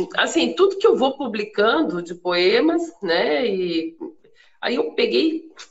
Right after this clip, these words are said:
juntei tudo num livro só e falei assim: opa, esse vai ser o meu primeiro livro solo de poemas, né? Então, ah, e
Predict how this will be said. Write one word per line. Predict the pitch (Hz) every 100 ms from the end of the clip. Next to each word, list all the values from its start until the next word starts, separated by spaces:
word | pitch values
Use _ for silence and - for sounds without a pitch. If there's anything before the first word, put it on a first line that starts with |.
| _
juntei | 185 214 208 240 240
tudo | 262 269 269
num | 226 220
livro | 220 202 185
só | 180 202 208 240
e | 240
falei | 240 214
assim: | 226 -
opa, | 190 - - - - _ _ _ - - _ _
esse | - - -
vai | 190
ser | - 208
o |
meu | 208 208
primeiro | 202 190 190 185 208 226 233 226 220 208 208 -
livro | 175 196 202 202 226 226 _ _ _
solo | - - 208 220 226 214
de | 202
poemas, | 208 202 151 120 123 -
né? | 165 202 285 160
Então, | 175 175 - 156 175 180 185 180 180 170 170 170 - - - - _ -
ah, | 143 151 151 139
e | 202